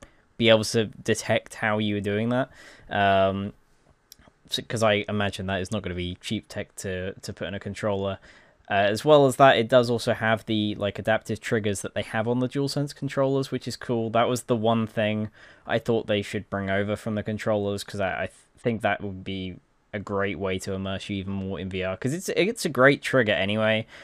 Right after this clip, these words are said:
but just when you're actually in V R and you're holding, like, a, a gun in the game, if you've got that trigger pull, um, on the controller, that'd be really cool.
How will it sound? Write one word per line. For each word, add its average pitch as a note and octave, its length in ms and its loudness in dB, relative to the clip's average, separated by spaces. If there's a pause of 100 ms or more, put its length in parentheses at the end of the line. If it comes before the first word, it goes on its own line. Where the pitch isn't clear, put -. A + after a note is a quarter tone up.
(160)
but G#2+ 140 0
just B2 300 4
when A#2 180 2
you're A#2 160 0
actually A#2 340 0
in G#2 140 0
V G#2 120 2
R G#2 120 6
and G#2+ 100 2
you're F#2+ 100 -2
holding, G#2 320 2
like, F#2 180 -4
a, F#2+ 160 0
a G2 80 -4
gun F#2+ 260 0
in G2 140 -2
the F2+ 80 -4
game, F#2 300 -2
if - 120 -10
you've G#2+ 120 -8
got G#2 160 -2
that G2 220 -2 (300)
trigger G#2 320 -4
pull, A2+ 400 -4 (300)
um, F#2 500 -4
on G2 160 -6
the G2 80 -6
controller, G2 480 -6
that'd F2+ 180 -4
be F#2+ 140 -6
really F#2+ 240 -4
cool. F#2+ 420 -4